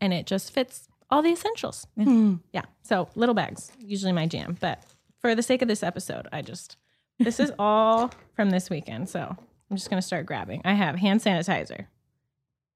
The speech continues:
Speaker 3: Nice.
Speaker 2: Solid. Check.
Speaker 1: Ne-, nes-, necesito that. Hand, uh, sunscreen.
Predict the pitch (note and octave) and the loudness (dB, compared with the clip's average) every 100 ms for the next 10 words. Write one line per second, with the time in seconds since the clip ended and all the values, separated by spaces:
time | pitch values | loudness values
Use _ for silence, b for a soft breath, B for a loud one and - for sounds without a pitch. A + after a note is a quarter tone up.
0 | _ F3 F3+ F3+ D#3 D#3+ - _ _ _ | _ 6 8 8 6 2 -4 _ _ _
1 | _ - A3 F3 - - _ F#3+ F#3 F3 | _ 4 6 6 4 -14 _ 0 4 4
2 | - G3+ G#3+ G3+ - - - B3 - A#3 | 4 8 8 6 0 -6 2 2 2 -4
3 | A#3 A3 A#3 F#3+ E3+ E3+ - - - _ | -8 -6 -6 -6 -4 -6 -8 -16 -20 _
4 | - B3+ - - A3 - - C4+ C4 - | 2 2 4 4 2 2 0 2 2 0
5 | F#3+ - | -6 -6